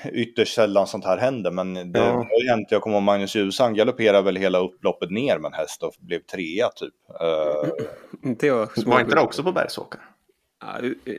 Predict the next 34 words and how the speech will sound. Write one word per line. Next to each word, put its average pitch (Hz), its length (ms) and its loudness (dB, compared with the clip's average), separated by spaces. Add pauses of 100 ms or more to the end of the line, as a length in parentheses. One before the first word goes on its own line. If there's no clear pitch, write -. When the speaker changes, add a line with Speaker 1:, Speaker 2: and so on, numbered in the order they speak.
(140)
Speaker 3:
något 131 320 -4
säger 123 220 -2
mig 113 100 -2
att 110 80 -6
det 113 60 -8
var 110 140 0
typ 104 200 -8 (260)
Umeå 110 400 -2
eller 104 140 -6
Boden. 113 340 -4
Speaker 2:
Okej, - 240 -8
ja. 101 240 -4 (440)
Speaker 1:
Jag 82 120 -6
vet 82 200 -10
inte. 73 180 -12 (260)
Speaker 2:
Jag 117 100 -4
tänkte, 113 200 0
var 110 120 4
det 113 60 0
någon 120 220 2
nu 110 120 0
som 104 220 -4
var 101 160 0 (160)
Speaker 3:
Umeå 113 400 2
tror 104 140 -6
jag 104 80 -2
det 107 40 -4
Speaker 2:
som 104 140 -4
Speaker 3:
var. - 100 -2
Speaker 2:
var 101 80 2
Speaker 3:
Jag 104 80 2
vet 101 140 -2
Speaker 2:
en 95 80 -4
Speaker 3:
inte. - 160 -12